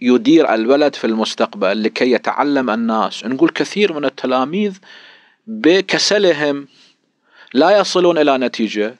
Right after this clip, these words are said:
نقول: "هذا بعد صوتهم، ولا ينافي غرض المؤسس للمدرسة".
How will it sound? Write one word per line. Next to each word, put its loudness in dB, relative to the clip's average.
نقول: -2
"هذا -2
بعد 0
صوتهم، 0
ولا 2
ينافي 0
غرض 2
المؤسس -2
للمدرسة". -4